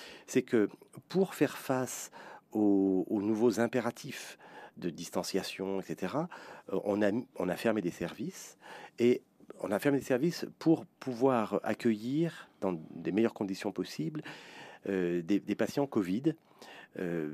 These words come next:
dans des services dédiés. Alors, la, la fermeture de, de certains services, c'était pour renforcer les équipes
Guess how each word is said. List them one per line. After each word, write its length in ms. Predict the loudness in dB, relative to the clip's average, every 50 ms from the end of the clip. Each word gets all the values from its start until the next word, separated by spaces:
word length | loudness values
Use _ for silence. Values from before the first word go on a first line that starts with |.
| -8 -4
dans 200 | -2 0 0 2
des 100 | 0 -2
services 380 | 0 0 -2 0 0 0 0 4
dédiés. 440 | 2 2 2 2 -6 -6 -8 -8 -10 _ _ _ _ _ -20 -20 -18 -18 -18 -14 -8
Alors, 280 | -4 0 0 0 0 -4 -8 -16 -10 -6
la, 120 | -6 -2
la 120 | -2 -2 -2
fermeture 540 | 0 0 0 0 -2 -4 -4 -2 -2 -2
de, 240 | -2 -2 -4 -4 -4
de 120 | -4 -6 -6
certains 260 | -6 -6 -4 -4 -6
services, 400 | -4 -2 -4 -2 -2 -4 -6 -6
c'était 380 | -4 -4 -4 -4 0 -2 -2
pour 460 | -2 _ _ -12 -6 -2 -2 -2 0 0
renforcer 760 | -2 -4 0 2 2 2 2 2 -2 -2 -2 0 0 2 2
les 160 | 2 2 0
équipes 420 | -2 -2 -4 -10 -8 -8 -8 _